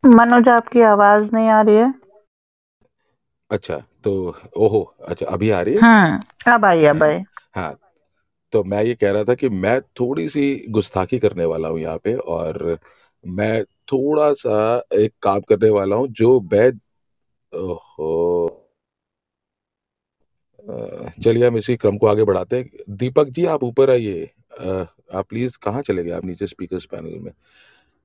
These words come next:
Speaker 2: <clears throat> अ, दीपक जी, आप प्लीज ऊपर आइएगा। अ, मैंने आपको इनवाइट दोबारा भेजा, आप प्लीज आइए, हमें आपसे बात भी करनी है। दीपक जी, आप जरूर आइए ऊपर।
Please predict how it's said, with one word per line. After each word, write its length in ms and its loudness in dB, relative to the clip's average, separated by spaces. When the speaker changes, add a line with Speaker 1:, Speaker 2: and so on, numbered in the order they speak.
Speaker 2:
<clears throat> 520 -4
अ, 180 -8
दीपक 340 -4
जी, 120 0
आप 220 0
प्लीज 260 -6
ऊपर 280 -4
आइएगा। 340 -4
अ, 260 -10
मैंने 320 -6
आपको 240 -8
इनवाइट 260 -8
दोबारा 360 -8
भेजा, 300 -4
आप 140 -8
प्लीज 260 -6
आइए, 320 -8
हमें 220 -6
आपसे 240 -8
बात 220 -12
भी 80 -14
करनी 320 -20
है। 140 -20
दीपक 220 -20
जी, 140 -16
आप 180 -12
जरूर 260 -8
आइए 180 -14
ऊपर। 300 -18